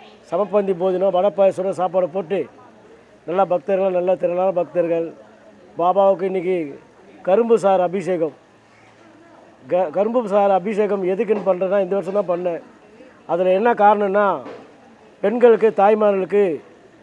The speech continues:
பொதுவாகவே எல்லா பெண்களுக்கும் தாய்மார்களுக்கும் நிறைய பேருக்கு, நூத்துக்கு தொண்ணூறு பேருக்கு இந்த கர்ப்பப்பையில கட்டி,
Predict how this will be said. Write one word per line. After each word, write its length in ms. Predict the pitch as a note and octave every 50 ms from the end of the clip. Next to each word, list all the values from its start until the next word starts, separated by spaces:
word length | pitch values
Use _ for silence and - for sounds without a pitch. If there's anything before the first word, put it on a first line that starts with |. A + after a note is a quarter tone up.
| _ _ - - - - - - _ -
பொதுவாகவே 520 | F#3+ F#3+ G#3+ A3 G#3+ G#3+ A3 A3 A3 G#3 F#3+
எல்லா 320 | F#3 F#3+ G#3 G#3 G3+ G3
பெண்களுக்கும் 760 | G3 F#3 - E3 G3 G3 G#3 G3+ G#3 G#3 G#3 G#3 G#3 G#3+ G#3 -
தாய்மார்களுக்கும் 480 | F#3 F#3+ G3+ G3+ G3+ G3+ G3+ G3 F3+ F#3+
நிறைய 160 | G3+ A3+ A3
பேருக்கு, 280 | G3 A3 A3 G3+ A3
நூத்துக்கு 460 | G3+ F#3+ G#3+ G#3+ - G#3+ G3+ G3 G#3 F#3+ D#3 - - - - - - - - -
தொண்ணூறு 340 | F#3 G#3 A#3 A#3 A3+ G#3+
பேருக்கு 560 | E3+ G#3 A3+ A#3 A3 F#3+ A3 G3+ F3 C3+ G#2+ - _ _ _ _ _ _ _ -
இந்த 220 | D3+ E3+ F3+ F#3+ F3
கர்ப்பப்பையில 640 | D3 F#3+ G3+ G#3 G#3+ B3+ G#3+ G3 A3 G#3 G#3 G#3 -
கட்டி, 560 | - F#3+ E3+ - - G#3 G3+ G3+ F#3+ G#2